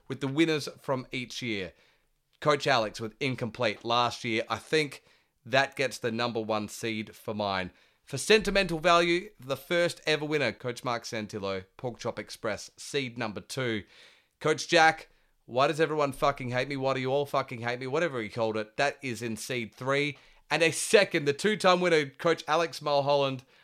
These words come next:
also has, should have drafted my own team as seed number four. Now, the second place getter of each year sits in that opposite spot in each quadrant. Then we've just randomly filled out the rest. The first decision we need to make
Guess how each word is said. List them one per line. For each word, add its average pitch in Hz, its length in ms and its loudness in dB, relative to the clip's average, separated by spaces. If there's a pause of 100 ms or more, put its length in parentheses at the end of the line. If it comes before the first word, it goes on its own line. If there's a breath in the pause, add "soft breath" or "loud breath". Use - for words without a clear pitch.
(140 soft breath)
also 139 400 2
has, 113 460 -2
should - 160 -10
have 113 140 -8
drafted 110 480 -4
my 107 200 -4
own 107 220 -4
team 104 380 -8
as 98 120 -10
seed 110 560 -8
number 101 340 -8
four. 107 500 -4 (420 loud breath)
Now, 127 80 0
the 143 80 0
second 185 420 0
place 180 260 2
getter 170 340 2
of 147 240 2
each 160 280 -4
year 165 140 -2
sits 165 480 -4
in 131 160 -4
that 123 260 -4
opposite 139 400 -6
spot - 520 -4
in 127 160 -8
each 135 260 -6
quadrant. 143 460 2
Then 170 160 2
we've 160 120 0
just 147 220 -6
randomly 160 460 2
filled 143 480 -4
out 123 240 -4
the 117 80 -6
rest. 110 420 -2 (680 soft breath)
The 143 80 -4
first 233 380 6
decision 175 440 -2
we 147 100 4
need 127 200 0
to 117 60 -10
make 92 380 -6